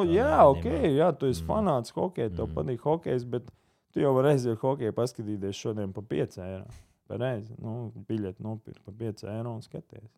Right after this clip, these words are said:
Speaker 2: Tāpēc es domāju, ka tas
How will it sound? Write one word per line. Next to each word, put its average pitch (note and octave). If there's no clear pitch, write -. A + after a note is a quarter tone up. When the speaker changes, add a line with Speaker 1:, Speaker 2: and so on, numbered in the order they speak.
Speaker 2:
Tāpēc -
es A#2
domāju, A2
ka -
tas -